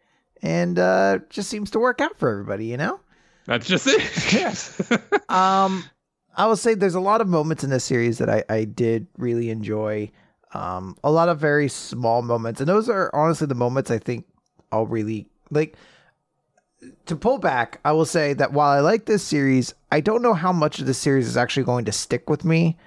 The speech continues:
Speaker 1: Maybe the last volume, certain pieces of it will, but because this series is relatively short and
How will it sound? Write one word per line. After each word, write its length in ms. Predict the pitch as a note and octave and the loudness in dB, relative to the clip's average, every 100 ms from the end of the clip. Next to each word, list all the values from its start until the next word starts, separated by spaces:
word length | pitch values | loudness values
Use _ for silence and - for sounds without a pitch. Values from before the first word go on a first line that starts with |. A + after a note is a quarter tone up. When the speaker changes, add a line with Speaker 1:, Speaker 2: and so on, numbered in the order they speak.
| - - - | -20 -10 -2
Speaker 1:
Maybe 220 | F#3+ A#3 | 0 0
the 100 | G3+ | 2
last 360 | F#3 F3 B2+ C3 | 2 2 -2 -2
volume, 400 | C3+ C#3 C3+ C#3 | 2 2 0 -4
certain 320 | D3+ B2 C#3 | -4 -4 -6
pieces 400 | - C3 C#3+ C3 | -4 -4 -2 -2
of 120 | C3+ | -2
it 140 | C3 | -2
will, 220 | - B2 C3+ | 0 0 0
but 120 | A2 | -4
because 360 | - D3+ D3+ | -4 -2 -2
this 160 | D3+ C#3 | -2 -4
series 480 | D3 C#3 C3+ C3 - _ _ | -2 0 0 -2 -8 _ _
is 260 | F#3+ A#3 E3+ | -2 -2 0
relatively 640 | D3 E3 E3 E3+ D3+ D3 | 2 2 2 -2 0 0
short 500 | B2+ - D3 D#3 - - - _ _ _ | 0 0 2 0 -2 -14 -20 _ _ _
and 560 | C3+ C#3 C3 B2+ A#2+ | -6 -4 -4 -6 -10